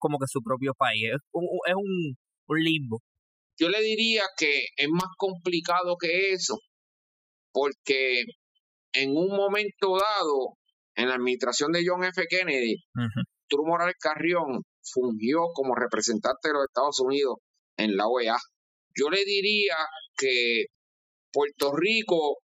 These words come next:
Speaker 2: no es ni partícipe de la O E A, simplemente es una representación no oficial que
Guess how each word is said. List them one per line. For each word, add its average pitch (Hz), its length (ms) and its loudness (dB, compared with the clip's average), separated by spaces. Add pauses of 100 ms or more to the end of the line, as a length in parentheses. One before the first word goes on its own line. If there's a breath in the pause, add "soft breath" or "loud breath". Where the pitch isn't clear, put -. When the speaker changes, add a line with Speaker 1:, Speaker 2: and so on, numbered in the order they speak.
(560)
Speaker 2:
no 139 560 0
es 208 180 -6
ni 214 200 0
partícipe 196 680 -2
de 180 100 2
la 175 200 2
O 175 120 2
E 156 80 2
A, 170 80 0 (800)
simplemente 196 1080 0
es 175 480 0
una 165 760 -2
representación 147 840 0
no 151 240 2
oficial 175 580 0 (560)
que 127 720 2